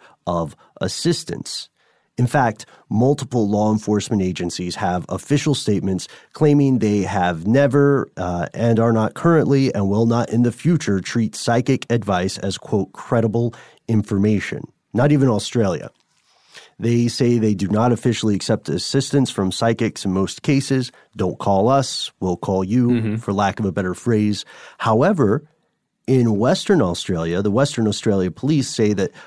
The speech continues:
Speaker 1: while they will not seek out info from psychics, they will accept info if it is offered.
Speaker 2: Yeah. I mean, I think that's the way to handle it. On the off chance that somebody gets lucky or actually does have some kind of powers and knows something, we'll take it.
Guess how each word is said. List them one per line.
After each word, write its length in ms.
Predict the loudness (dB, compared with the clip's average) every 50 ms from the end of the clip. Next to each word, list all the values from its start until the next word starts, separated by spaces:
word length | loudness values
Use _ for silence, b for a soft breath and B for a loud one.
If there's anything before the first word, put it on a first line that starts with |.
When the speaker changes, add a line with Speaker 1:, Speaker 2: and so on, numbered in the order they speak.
| B B
Speaker 1:
while 220 | -2 0 2 2 4
they 120 | 2 2
will 260 | 2 2 2 2 2
not 240 | 2 0 0 -2 -4
seek 340 | -6 -8 -6 -6 -6 -4 -2 0
out 200 | 0 0 0 0 0
info 300 | 0 0 2 2 0 0
from 180 | 0 -2 -6 -6
psychics, 540 | -4 -2 -2 -2 -2 -2 -4 -6 -6 -6 -4
they 80 | -4
will 240 | -2 -2 -2 -4 -4
accept 480 | -6 -6 -8 -4 -2 -2 -2 -2 -2 -4
info 420 | -2 -2 -2 0 0 0 -2 -2 -2 -4
if 200 | -4 -4 -2 -2
it 100 | -2 -2
is 160 | -2 -2 -4 -8 _ -2
offered. 500 | 0 0 0 0 -2 -6 -8 -8 -10 -14 -20 _ _ _ _ _ _ _ _ _ _ _ _ _ _ _ _ _ _ _ _ _ _ _ _ -2
Speaker 2:
Yeah. 220 | 0 0 0 0 -4 _ _ _ _ _ -6
I 120 | -2 0
mean, 340 | 2 2 2 2 0 -2 -4 _ _ _ _ -4
I 100 | -2 -2
think 160 | -2 0 -2
that's 180 | -2 -2 -2
the 60 | 0 2
way 140 | 2 2
to 100 | 2 0
handle 320 | -2 -4 -4 -2 0 0 0
it. 160 | -2 -2 -8 _ _ _ _ _ _ _ _ _ _ _ _ _ -4
On 120 | -4 -2
the 120 | 0 0
off 220 | 0 0 0 0 -2
chance 360 | -4 -2 0 0 -2 -2 -4
that 140 | -6 -4 -4
somebody 300 | -2 -2 0 0 0 -2
gets 500 | -2 -2 -4 -4 -6 -10 -16 -16 -18 _ _ -10
lucky 400 | -4 -2 -2 -2 -2 -2 0 0
or 120 | 2 2 2
actually 280 | 0 -2 -2 -2 -2
does 340 | 0 2 2 2 0 -2 -4
have 280 | -4 -2 -2 -2 -2 -4
some 180 | -4 -6 -4
kind 180 | -4 -2 -2 -2
of 120 | -2 -2
powers 320 | -2 0 2 2 2 2 2
and 80 | 2
knows 180 | 0 0 0 -2
something, 400 | -2 -2 -2 0 0 -2 -2 -2
we'll 180 | -2 -4 -4
take 300 | -2 -2 -2 -2 -2 -2
it. 180 | -4 -6 -6